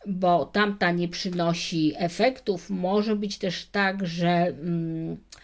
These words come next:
e, trzeba będzie, e, skonsultować się, porozmawiać z mężczyzną, który jest po przejściach. E, w finansach, e, może czekać was jakaś, e, fajna współpraca albo rozmowa, która przyniesie, e, dalej rozwój.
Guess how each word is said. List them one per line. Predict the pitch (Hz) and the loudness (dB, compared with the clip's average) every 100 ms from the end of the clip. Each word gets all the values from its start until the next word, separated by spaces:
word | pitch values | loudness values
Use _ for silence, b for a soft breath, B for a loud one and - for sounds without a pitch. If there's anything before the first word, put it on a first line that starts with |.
| B B B B | B B B B
e, | - 175 170 | -8 -2 -2
trzeba | 170 - 208 185 170 | -4 -2 0 2 0
będzie, | 175 190 196 180 180 | 2 2 2 0 2
e, | 170 165 143 190 180 175 170 175 170 165 | 4 4 0 0 0 2 2 2 0 -4
skonsultować | - 202 180 - 202 170 233 226 202 - | -6 -4 -2 -2 -4 0 -2 0 0 0
się, | 208 180 | -2 -2
porozmawiać | - 190 190 175 180 208 208 190 175 175 | -2 -2 -2 -2 2 2 4 2 2 0
z | |
mężczyzną, | 175 170 - - 262 240 208 175 | -2 -2 -4 -4 -2 0 -2 -2
który | - 175 | -4 -4
jest | 160 160 | -4 -4
po | 180 | -8
przejściach. | 175 - 254 254 - 208 196 - B B - | -8 0 0 0 0 2 2 -2 B B -8
E, | 180 170 170 | -2 0 0
w | |
finansach, | - 226 214 202 247 240 226 202 208 | -2 -2 0 2 0 2 2 2 0
e, | 185 180 | 0 0
może | 180 202 202 202 | 0 0 0 0
czekać | 202 196 190 180 | -2 -6 -6 -4
was | 185 185 | -4 -4
jakaś, | 175 175 170 - | -4 -4 -4 -4
e, | 165 160 | -4 -4
fajna | - - 233 247 233 202 | -6 0 2 2 2 -2
współpraca | 175 - - 190 190 214 247 262 233 208 202 B B - | -2 -10 -8 -8 -4 0 0 0 2 2 2 B B -2
albo | 202 196 196 | 0 2 2
rozmowa, | 190 170 180 214 233 226 | 2 -2 0 2 2 2
która | 196 - 196 175 | 0 -4 -4 -4
przyniesie, | - 190 185 190 196 180 | -6 -6 -2 -2 0 2
e, | 165 170 - 170 160 160 160 | 2 2 0 -2 0 -2 -2
dalej | 175 170 170 165 165 | -2 0 0 0 0
rozwój. | 165 165 170 147 151 147 | 0 0 0 -4 -4 -6